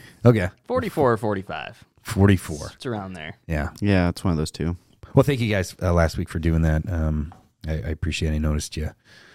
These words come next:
Speaker 1: I noticed that you sat in my chair, and
Speaker 3: Mm-hmm.
Speaker 1: I find that, because I've gone back and reviewed the podcast, I move this a lot.
Speaker 3: Yeah.
Speaker 1: Um, but then I was watching you do it. I'm, I'm thinking, "Is this thing faulty?" And for the listener, I'm talking about this, uh,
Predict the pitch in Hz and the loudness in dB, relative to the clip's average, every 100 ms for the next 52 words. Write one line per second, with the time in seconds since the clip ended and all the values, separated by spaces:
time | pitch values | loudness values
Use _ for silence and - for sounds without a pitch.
0 | - _ _ _ - - _ _ _ - | -20 _ _ _ -20 -20 _ _ _ -2
1 | 135 147 151 123 113 107 _ - 131 123 | 2 2 2 0 -4 -6 _ -2 0 4
2 | 131 98 95 85 - 147 92 95 - _ | 2 2 -4 -6 -2 -2 -2 -4 -10 _
3 | _ _ - 92 90 95 92 90 - - | _ _ -6 -4 -2 -2 -4 -8 -14 -20
4 | - _ _ 92 120 127 - - 110 104 | -20 _ _ -2 0 -2 -6 -2 0 2
5 | 95 90 87 _ _ 120 107 104 92 85 | 0 -2 -4 _ _ 0 4 4 2 -4
6 | 82 87 82 85 - 90 87 82 - 104 | -2 0 0 0 0 2 2 -2 2 4
7 | 98 101 104 82 - 78 - - - - | 6 6 4 0 -2 -8 -10 -12 -14 -18
8 | - 82 78 - - - 90 87 82 78 | -8 -4 -2 -4 -10 -2 2 4 2 -2
9 | - 98 113 110 104 117 101 113 180 87 | -4 2 2 2 0 -2 -2 -2 -2 -4
10 | 78 78 85 85 85 90 87 82 101 120 | -4 -2 -2 -2 -2 0 0 0 0 0
11 | 110 95 95 110 180 165 _ _ _ _ | 0 0 -2 0 0 -2 _ _ _ _
12 | _ _ _ - 98 104 107 135 98 90 | _ _ _ 0 4 6 6 6 0 -2
13 | 104 90 85 82 82 82 - 80 78 - | -2 -2 -4 -6 -4 -6 -6 -8 -8 -12